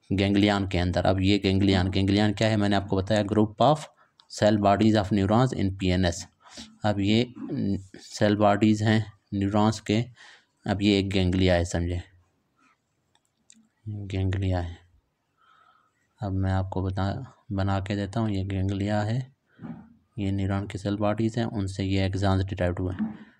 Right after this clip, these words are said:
अब ये जो सारे, ये क्या है? न्यूरॉन के सेल बॉडीज़ हैं और पीएनएस के अंदर हैं। कहाँ पे मौजूद हैं? पीएनएस, पेरिफेरल नर्वस सिस्टम के अंदर।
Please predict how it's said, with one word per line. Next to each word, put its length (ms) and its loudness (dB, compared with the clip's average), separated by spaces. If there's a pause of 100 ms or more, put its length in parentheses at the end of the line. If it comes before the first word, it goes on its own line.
(260)
अब 200 0
ये 240 4
जो 160 4
सारे, 400 2
ये 180 2
क्या 160 0
है? 80 0
न्यूरॉन 320 2
के 120 -4
सेल 180 2
बॉडीज़ 420 2
हैं 120 4
और 260 0
पीएनएस 380 2
के 120 0
अंदर 280 2
हैं। 160 -2
कहाँ 180 0
पे 120 -4
मौजूद 320 0
हैं? 160 0
पीएनएस, 380 0
पेरिफेरल 420 0
नर्वस 420 -2
सिस्टम 340 -6
के 100 -6
अंदर। 300 -4